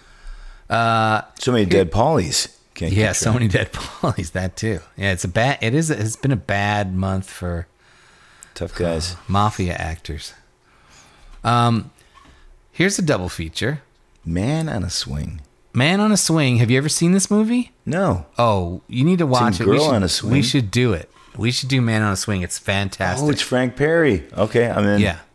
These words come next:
Speaker 1: Dude,
Speaker 2: Totally
Speaker 1: this
Speaker 2: in.
Speaker 1: movie is so fucking creepy and freaky.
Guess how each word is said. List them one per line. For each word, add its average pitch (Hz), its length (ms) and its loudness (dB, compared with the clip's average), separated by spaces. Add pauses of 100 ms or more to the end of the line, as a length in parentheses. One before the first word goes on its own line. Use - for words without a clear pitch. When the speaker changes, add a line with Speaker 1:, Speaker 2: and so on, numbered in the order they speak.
(140)
Speaker 1:
Dude, 113 300 4
Speaker 2:
Totally 101 340 2
Speaker 1:
this 135 160 2
Speaker 2:
in. 120 60 2
Speaker 1:
movie 113 360 2
is 95 200 -2
so - 340 0
fucking 123 480 -2
creepy 104 440 -2
and 90 120 0
freaky. 87 500 -6